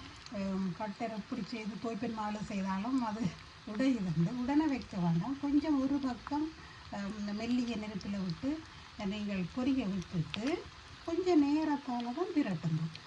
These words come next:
அதுவும் ஒரு, ஒரு, ஒரு த-, சின்ன குறிப்பு.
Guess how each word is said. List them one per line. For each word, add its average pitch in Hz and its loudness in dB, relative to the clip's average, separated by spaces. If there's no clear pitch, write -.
அதுவும் 294 4
ஒரு, 262 2
ஒரு, 240 -4
ஒரு 214 -4
த-, 220 -6
சின்ன 240 -4
குறிப்பு. 247 2